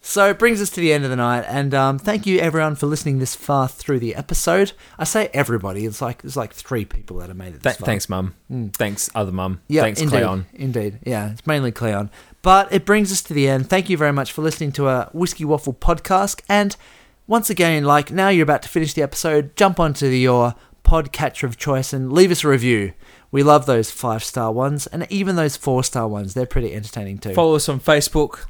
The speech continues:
Speaker 2: Follow us on Twitter.
Speaker 1: Yeah,
Speaker 2: Follow
Speaker 1: but
Speaker 2: us on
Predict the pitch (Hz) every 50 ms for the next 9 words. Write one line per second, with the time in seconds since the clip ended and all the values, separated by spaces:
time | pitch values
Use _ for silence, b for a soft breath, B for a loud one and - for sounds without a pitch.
0 | - - _ - - 160 139 127 120 - - 107 107 107 - - - 165 160 -
1 | 180 180 175 175 - - b b b b b b b 143 185 208 220 202 151 139
2 | 123 139 151 - 127 123